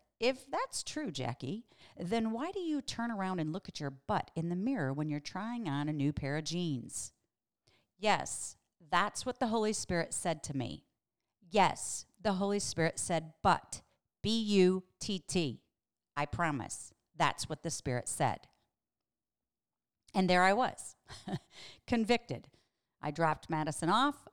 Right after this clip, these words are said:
walked back to the house, and I determined from that moment on, I was gonna figure out what's true.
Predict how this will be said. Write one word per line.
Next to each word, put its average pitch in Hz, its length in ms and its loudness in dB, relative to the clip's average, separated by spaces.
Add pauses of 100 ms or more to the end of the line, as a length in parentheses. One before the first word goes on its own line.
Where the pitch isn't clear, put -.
(100)
walked 151 420 4
back 156 240 0
to 160 100 -4
the 156 80 -4
house, 233 440 2
and 196 140 -2
I 185 80 2
determined 240 640 0
from 156 260 -2
that 196 240 6
moment 262 320 2
on, 156 280 0 (100)
I 277 120 2
was 330 180 -2
gonna 247 200 0
figure 170 300 -2
out 156 160 2 (360)
what's 269 380 -6
true. 165 360 -6